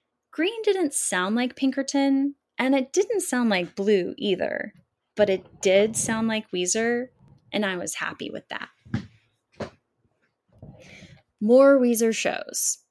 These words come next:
Charlotte again in February two thousand two and Raleigh later that month,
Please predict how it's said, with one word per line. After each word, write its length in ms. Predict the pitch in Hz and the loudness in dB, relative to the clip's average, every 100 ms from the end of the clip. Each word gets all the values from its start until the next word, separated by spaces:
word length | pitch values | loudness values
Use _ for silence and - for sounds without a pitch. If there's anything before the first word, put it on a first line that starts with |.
| _ _ - | _ _ -10
Charlotte 440 | - 214 220 277 294 | -4 2 4 4 2
again 260 | 277 269 | 2 2
in 140 | 269 254 | 2 0
February 680 | - 196 208 214 208 208 | -2 -4 -2 -2 0 0
two 180 | 208 214 | -2 -4
thousand 420 | 196 202 196 202 | -6 -6 -6 -8
two 520 | - 190 190 185 185 185 | -6 -4 -2 -2 -4 -6
and 200 | 175 170 | -8 -6
Raleigh 360 | 170 180 214 214 | -4 -2 -2 -2
later 280 | 190 190 190 | -4 -6 -6
that 240 | 185 180 | -8 -6
month, 400 | 180 175 180 - | -6 -6 -8 -12